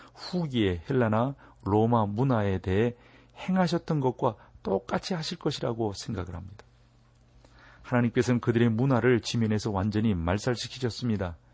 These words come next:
그것들을 남겨주지 않으신 이유가 무엇일까요? 영원한 가치가 없기 때문입니다. 문화적 유산들이 오늘날 어떻게 되오고 있습니까? 친애하는 방송가족 여러분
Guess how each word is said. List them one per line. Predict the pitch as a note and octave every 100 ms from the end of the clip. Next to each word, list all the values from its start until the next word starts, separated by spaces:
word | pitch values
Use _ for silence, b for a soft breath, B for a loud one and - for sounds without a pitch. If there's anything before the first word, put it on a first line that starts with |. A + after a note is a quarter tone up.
| b b b b -
그것들을 | B2+ C3 - C3+
남겨주지 | A#2 A#2+ C3 B2+ A#2 B2+ G2 b b -
않으신 | G#2 B2+ C3 C3+
이유가 | G#2 C3 B2+
무엇일까요? | A2+ A#2 B2+ A#2+ - F#2+ F2 - G#2
영원한 | D3+ F#3+ G3 E3+
가치가 | D3+ - - D3+ A#2+ B B -
없기 | D3+ - C3
때문입니다. | A#2 G2 F2 F2+ - - b b b b
문화적 | A2+ A#2+ A2 A#2 A2
유산들이 | G2+ A#2 A#2 A2 A#2 A2+
오늘날 | A2+ A#2+ A#2+ A2
어떻게 | G#2 - B2 B2
되오고 | G#2+ A#2 A2 G#2+
있습니까? | - G2+ F2 - - - - _ _ _ B B B B
친애하는 | - - G#2+ G#2
방송가족 | G2+ G2+ G2+ G2 F#2+ F#2
여러분 | E2 E2 E2+